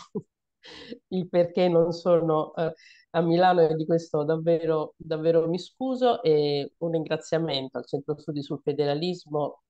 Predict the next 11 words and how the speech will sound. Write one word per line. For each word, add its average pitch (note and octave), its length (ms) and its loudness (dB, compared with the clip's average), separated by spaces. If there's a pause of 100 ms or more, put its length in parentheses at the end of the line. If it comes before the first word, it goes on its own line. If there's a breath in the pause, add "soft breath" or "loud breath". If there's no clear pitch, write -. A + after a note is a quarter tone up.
e, E3 400 -2 (200)
eh, C#3+ 540 0 (880)
all'Università D#3 760 0
di D#3 100 0
Milano. C#3 720 0 (300)
Quindi C#3 360 -4
ho-, - 220 -2
colgo D3+ 240 2
l'occasione D3+ 480 2
per D#3 140 -2
salutare D3+ 540 -2